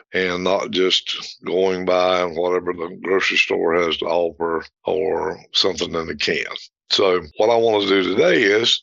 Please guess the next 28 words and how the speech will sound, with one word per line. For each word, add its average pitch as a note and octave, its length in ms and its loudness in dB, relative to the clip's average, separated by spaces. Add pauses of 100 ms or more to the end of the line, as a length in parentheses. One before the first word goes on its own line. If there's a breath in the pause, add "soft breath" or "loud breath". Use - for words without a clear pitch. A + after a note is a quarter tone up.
look F#2 280 0
at F2+ 80 0
another A2 520 0
aspect G2+ 640 0
of E2+ 80 -12
gardening F#2 480 -2
that A2 140 -4
a E2+ 80 -2
lot F2 240 0
of E2 80 -10
people F#2+ 380 0
has F2 160 -4
been F2 240 -8
talking F2+ 380 -4
to F2+ 120 0
me F2 140 -4
about. F#2 440 0
And G2 400 0
of F#2+ 140 -4
course, G#2+ 320 0
there's F2+ 640 0
different G#2 320 -2
ways G#2+ 360 2
when F#2+ 160 -6
we F2+ 140 -2
go F#2 180 4
out F#2+ 160 2
into F#2+ 560 -2